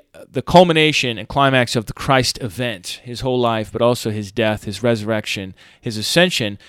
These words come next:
does that ratify a new covenant? And yes, I realize that a new covenant does not necessarily obsolete the old covenant,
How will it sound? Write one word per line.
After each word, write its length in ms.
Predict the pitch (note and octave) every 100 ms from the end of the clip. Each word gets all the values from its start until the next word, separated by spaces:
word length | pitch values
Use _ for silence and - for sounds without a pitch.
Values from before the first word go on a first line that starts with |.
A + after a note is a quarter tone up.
| - _
does 440 | D3+ F3+ G3+ D3+ A#2+
that 260 | D3+ D3+
ratify 480 | C3 C3+ C3 C3 A#2
a 20 |
new 140 | A#2 A#2
covenant? 500 | C#3+ C#3 A2+ F#2+ - - _ -
And 100 | D3
yes, 220 | D3+ D3
I 40 |
realize 520 | C#3 D#3 D3+ C#3 B2
that 200 | B2 B2
a 40 | B2+
new 180 | C#3 D#3
covenant 460 | D#3 C#3+ C3 G#2
does 240 | C3 A#2+ B2
not 240 | C3+ -
necessarily 1160 | C3+ C3 B2 - - D3+ D3+ B2 A#2 G#2+ A2 A2 _ _ _ _ _ -
obsolete 540 | B2 - - B2+ B2+
the 120 | A#2+
old 200 | A#2+ D3+
covenant, 420 | - G2+ F#2+ F2